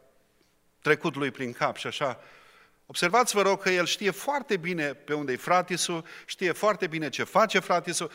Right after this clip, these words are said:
știe foarte bine cum își trăiește viața fratisul, știe foarte bine cum își risipește averea frate-, știe absolut, are toate informațiile. Dar când un tată își împarte averea, de fapt se întâmplă asta după moartea lui și la deschiderea testamentului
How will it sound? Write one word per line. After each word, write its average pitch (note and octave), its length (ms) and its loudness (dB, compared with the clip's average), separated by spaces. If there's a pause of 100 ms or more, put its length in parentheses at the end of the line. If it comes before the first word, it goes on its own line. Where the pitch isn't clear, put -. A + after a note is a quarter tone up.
(120)
știe G#3+ 220 0
foarte F#3+ 320 2
bine E3+ 240 -2
cum E3 220 -4
își D3+ 160 -2
trăiește C#3 400 2
viața F3+ 420 4
fratisul, E3+ 500 0 (180)
știe - 220 -2
foarte G3 300 0
bine F3+ 220 -2
cum F3+ 160 -6
își D#3+ 180 -4
risipește E3 520 -2
averea F3 520 8
frate-, E3+ 360 0
știe C#4+ 300 0
absolut, A3 400 0
are A3+ 260 6
toate A#3 300 0
informațiile. F#3 920 0 (1800)
Dar G3 240 8
când G3+ 260 0
un G3 180 0
tată C#4+ 340 4
își A3+ 180 2
împarte A3+ 460 2
averea, D#3+ 800 4 (540)
de C#3 120 0
fapt E3 200 4
se - 80 2
întâmplă E3+ 340 2
asta E3+ 260 4
după C#3+ 220 0
moartea F3 420 6
lui C3+ 180 0
și D3 120 -4
la D3 140 6
deschiderea D#3 520 0
testamentului D3 960 -2